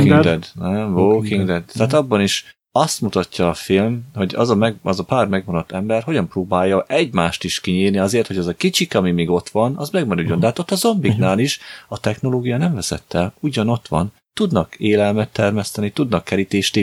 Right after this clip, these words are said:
Speaker 1: építeni.
Speaker 3: de elfogy,
Speaker 1: E-,
Speaker 3: elfogy, mert
Speaker 1: együtt
Speaker 3: senki
Speaker 1: össze-
Speaker 3: nem bányásza az olajat, senki
Speaker 1: Hát ez a
Speaker 3: nem
Speaker 1: baj,
Speaker 3: finomítja.
Speaker 1: ez a baj, ez a baj.
Speaker 3: Vannak
Speaker 1: Hogy
Speaker 3: helyek,
Speaker 1: nem azt
Speaker 3: ahol
Speaker 1: mutatja
Speaker 3: van
Speaker 1: a film,
Speaker 3: finomítás.
Speaker 1: hogy hogyan lehet az embereknek összefogni és együtt leküzdeni
Speaker 3: De
Speaker 1: ezt
Speaker 3: ezt
Speaker 1: a
Speaker 3: mutatja
Speaker 1: problémát.
Speaker 3: egyébként, de ezt
Speaker 1: Nem
Speaker 3: mutatja.
Speaker 1: ezt mutatja, mert nem
Speaker 3: De
Speaker 1: fognak
Speaker 3: ezt
Speaker 1: össze,
Speaker 3: mutatja,
Speaker 1: egymás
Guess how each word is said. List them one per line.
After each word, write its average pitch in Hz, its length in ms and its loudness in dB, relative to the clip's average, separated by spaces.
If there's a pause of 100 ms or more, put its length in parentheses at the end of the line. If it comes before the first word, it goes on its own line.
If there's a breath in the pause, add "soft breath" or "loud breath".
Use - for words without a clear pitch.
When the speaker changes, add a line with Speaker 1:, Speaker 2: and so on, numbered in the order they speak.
Speaker 1:
építeni. 113 300 4
Speaker 3:
de 107 60 2
elfogy, 120 580 0
Speaker 1:
E-, 127 80 0
Speaker 3:
elfogy, - 200 2
mert 156 160 2
Speaker 1:
együtt 123 120 2
Speaker 3:
senki 151 320 2
Speaker 1:
össze- 127 120 4
Speaker 3:
nem 117 100 2
bányásza 104 560 0
az 98 140 -4
olajat, 123 400 0
senki - 220 0
Speaker 1:
Hát 185 140 0
ez 196 180 2
a 180 60 4
Speaker 3:
nem 156 80 0
Speaker 1:
baj, 120 280 2
Speaker 3:
finomítja. 120 340 2
Speaker 1:
ez 120 100 0
a 147 60 4
baj, 120 480 0 (120)
ez 127 200 -2
a 117 80 4
baj. 110 380 0
Speaker 3:
Vannak 147 360 0
Speaker 1:
Hogy 147 100 2
Speaker 3:
helyek, 175 160 4
Speaker 1:
nem 143 80 2
azt 110 180 2
Speaker 3:
ahol - 120 4
Speaker 1:
mutatja 127 200 4
Speaker 3:
van 139 100 4
Speaker 1:
a - 20 -4
film, 127 180 2
Speaker 3:
finomítás. 156 420 2
Speaker 1:
hogy 156 100 2
hogyan 156 320 2
lehet 139 300 0
az 120 120 0
embereknek 120 500 -2
összefogni 117 600 -2
és 113 140 0
együtt 113 720 -4 (120)
leküzdeni 120 540 2
Speaker 3:
De 160 40 6
Speaker 1:
ezt 175 160 4
Speaker 3:
ezt 123 140 2
Speaker 1:
a - 40 8
Speaker 3:
mutatja 139 60 6 (200)
Speaker 1:
problémát. 147 160 2
Speaker 3:
egyébként, 110 500 -2
de 101 120 2
ezt 147 160 2
Speaker 1:
Nem 107 80 0
Speaker 3:
mutatja. 92 180 0
Speaker 1:
ezt - 120 -6
mutatja, 90 400 -2
mert 123 140 2
nem 113 120 2
Speaker 3:
De 92 80 2
Speaker 1:
fognak 143 160 4
Speaker 3:
ezt 170 100 -2
Speaker 1:
össze, 104 280 2
Speaker 3:
mutatja, 127 160 4
Speaker 1:
egymás 123 220 4